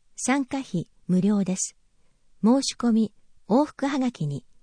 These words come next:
行事名、郵便番号、住所、氏名、振り仮名、年齢、電話番号、子供が参加する場合は、子供の氏名、年齢、性別、そして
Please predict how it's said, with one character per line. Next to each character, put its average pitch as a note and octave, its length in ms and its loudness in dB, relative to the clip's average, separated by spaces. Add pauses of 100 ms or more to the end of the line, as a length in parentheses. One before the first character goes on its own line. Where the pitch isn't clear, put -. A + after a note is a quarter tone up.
(360)
行 C4 240 4
事 C4+ 180 0
名、 D#3 340 0 (300)
郵 B3+ 200 4
便 C4 240 2
番 A3 260 2
号、 C#3+ 360 -6 (280)
住 B3 220 2
所、 - 340 -4 (280)
氏 C#4+ 240 0
名、 E3+ 320 0 (180)
振 G3 140 0
り A3+ 140 4
仮 G#3+ 120 0
名、 G3 200 -2 (460)
年 A#3+ 300 4
齢、 G#3+ 340 -2 (280)
電 B3+ 240 2
話 C4+ 140 0
番 A3 280 0
号、 D3 300 -6 (560)
子 G#3+ 140 0
供 C#4+ 260 2
が C4+ 120 -2
参 A#3+ 220 0
加 A#3+ 100 -4
す - 140 -4
る A3 120 0
場 G#3+ 140 0
合 G3+ 140 2
は、 F#3+ 180 0 (300)
子 G3+ 140 0
供 C4+ 260 2
の B3 140 0
氏 B3+ 200 0
名、 D#3+ 320 0 (320)
年 A3 340 4
齢、 G3+ 340 0 (160)
性 G#3+ 280 0
別、 F3 460 -4 (720)
そ - 160 -4
し - 140 -4
て G#3 200 0